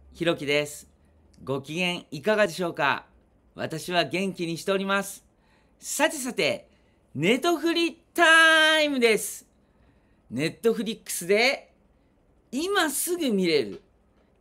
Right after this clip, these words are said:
今すぐ見れる作品を紹介しております。今回は映画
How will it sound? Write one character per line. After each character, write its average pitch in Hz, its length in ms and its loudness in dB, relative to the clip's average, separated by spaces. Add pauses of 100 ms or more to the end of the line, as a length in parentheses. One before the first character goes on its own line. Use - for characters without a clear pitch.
(180)
今 370 360 -2
す 330 260 -4
ぐ 349 160 -4
見 214 160 2
れ 202 160 4
る 127 220 -4 (1000)
作 - 320 -12
品 180 240 -4
を 247 320 -4
紹 165 320 -6
介 120 160 -6
し - 80 -16
て 120 60 -12
お - 20 -10
り 95 80 -14
ま 87 120 -16
す。 - 220 -20 (720)
今 202 300 0
回 139 240 -2
は 180 300 0 (400)
映 269 360 2
画 262 280 -2